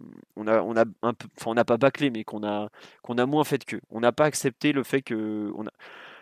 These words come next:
on n'a pas accepté, comme Zidane a, a pris le risque, à savoir de, de faire une lourde préparation pour a-, ensuite avoir un,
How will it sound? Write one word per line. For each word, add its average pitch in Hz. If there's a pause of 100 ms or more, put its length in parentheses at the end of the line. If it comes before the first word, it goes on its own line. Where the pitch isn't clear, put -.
(160)
on 127
n'a 131
pas 180
accepté, 165
comme 160
Zidane 151
a, 120 (100)
a -
pris -
le 123
risque, 160
à -
savoir 131
de, 120
de 117
faire 131
une 117
lourde 147
préparation 123
pour 117
a-, 113
ensuite 117
avoir 127
un, 104